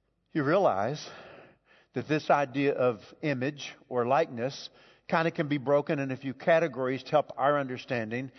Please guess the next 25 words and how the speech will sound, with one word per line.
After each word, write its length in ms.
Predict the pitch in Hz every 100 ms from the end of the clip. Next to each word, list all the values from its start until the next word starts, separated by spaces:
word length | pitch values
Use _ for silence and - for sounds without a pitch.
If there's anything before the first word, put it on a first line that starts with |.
| - - -
We 180 | 151
are 160 | 147 131
a 60 | 120
spiritual 560 | - 170 170 - 143
being. 460 | 110 110 101 123 143 _ _ _ _ _ _ _ _ _ _ _ _ _ _ _
You 100 | 175
realize 480 | 170 175 165 160 -
there's 160 | 165 139
only 180 | 165 151
one 320 | 131 156 156
thing 260 | - 151 147
that's 160 | 131
gonna 200 | 165 139
live 160 | 139 131
forever 420 | 151 135 139 151 - _ _ _ _ _ _ _ _ _ _ _ _ _ _ _ _ _ _ _ -
in 100 | 131
this 200 | 139 -
world. 400 | 143 143 165 135 - _ _ _ _ _ _ _ _ _ _ _ _ _ _
You 80 | 127
know 100 | 131
what 140 | 135
it 100 | 147
is? 380 | 151 175 165 - - _ _ _ _ _ _ _ _ _ _ _ -
Your 120 | 113
soul. 480 | - 131 156 160